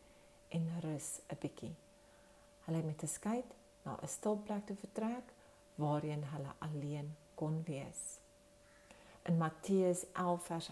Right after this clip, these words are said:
agentwintig tot dertig lees ons, "Kom na my toe, almal wat uitgeput en oorlaai is, en ek sal julle rus gee. Neem my juk op julle en leer van my, want ek is sagmoedig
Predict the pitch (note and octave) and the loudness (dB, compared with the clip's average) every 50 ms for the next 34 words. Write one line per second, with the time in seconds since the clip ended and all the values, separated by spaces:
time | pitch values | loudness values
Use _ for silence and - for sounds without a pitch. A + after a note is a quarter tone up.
0 | - - - F3 E3+ F#3 F3 F3 - E3 D#3+ D#3+ D#3+ - - D#3+ - - - D3+ | -8 -4 -4 -2 0 0 0 0 0 -2 -4 -4 -4 -4 -6 -6 -2 0 0 0
1 | F3+ F#3 F#3 F#3+ - - B3+ D4 D#4+ D#4+ - - - - - - - - - - | 0 0 -2 -4 -2 0 0 0 0 -4 -8 -14 -20 -20 -20 -20 -20 -20 -20 -20
2 | - - - E3 E3+ F3 F3 E3+ - F3 E3 D#3+ - - - - G3+ G3+ G3+ G3 | -8 0 4 6 6 6 6 4 2 0 -2 -2 -2 -4 -2 2 6 8 8 8
3 | G3 F#3+ F3+ F3+ F3+ F#3 F#3+ F#3 F#3 - G#3+ G#3+ A3 G#3+ - - - - - - | 8 6 6 4 4 2 0 0 0 0 0 0 0 0 -4 -12 -20 -20 -20 -20
4 | - - - - G#3 G#3 A3+ A#3 A3+ A3+ A3 G#3+ G3+ G#3 - - - G3 - - | -20 -12 -4 2 4 6 6 6 6 4 2 0 -2 -2 -2 -2 -4 -4 -4 -4
5 | - F#3 - - G#3 G3+ G3+ - F#3+ F3+ F3 - - E3+ E3 E3 D#3 D#3 D#3 D#3 | -6 -6 -4 -2 -2 -2 0 0 0 0 0 0 -2 0 2 2 2 2 2 0
6 | D#3+ D#3+ E3 E3 D#3 - - - - - - - - - - - D#3+ D#3+ - - | 0 0 0 -2 -4 -6 -8 -12 -16 -20 -20 -20 -20 -14 -8 -6 -4 -4 -4 -4
7 | - E3 D#3+ - - F3+ E3+ D#3+ D#3+ D#3 E3 E3 D#3 D3+ D#3 D3+ D3+ - - - | -4 -4 -4 -2 -2 -2 0 0 0 0 0 0 0 0 0 -2 -2 -4 -6 -4
8 | - D#3+ D3+ D3 D#3 E3 - - - - - - - - - - - E3 D#3+ E3+ | -4 -2 -2 -4 -6 -8 -12 -16 -20 -20 -20 -20 -20 -20 -18 -8 -2 2 4 6
9 | F3+ G3 G#3 G#3+ G#3+ G#3 G#3 F#3+ F3+ F#3+ G3 G3+ G3 - - - - - F#3 F#3+ | 8 8 8 8 8 8 6 6 6 6 4 4 2 -2 -4 -4 0 2 4 4
10 | F#3+ G3+ A3+ A#3 B3 B3 - - - - - - - - E3 D#3 D#3 D3+ D#3 E3+ | 6 6 6 6 4 2 -2 -12 -18 -20 -16 -6 -2 2 2 4 4 6 8 10
11 | F#3 G3 G#3+ G#3+ A3 G#3+ - - G#3+ G#3 G3+ F3+ D3 C#3 C3+ C3+ D3 - - - | 10 10 10 8 4 2 0 2 4 6 6 6 4 2 -2 -4 -6 -8 -12 -18
12 | - - - - D#3 D#3 - - - F3+ F3 - F3 E3 - - D#3+ C#3+ - - | -20 -18 -8 -4 -4 -2 -2 0 0 0 0 0 -2 0 0 -2 -2 -4 -4 -2
13 | E3 D#3+ F3+ F3 G3 F#3+ F#3 F#3 F#3 F#3 | 0 2 2 4 4 4 4 2 0 -2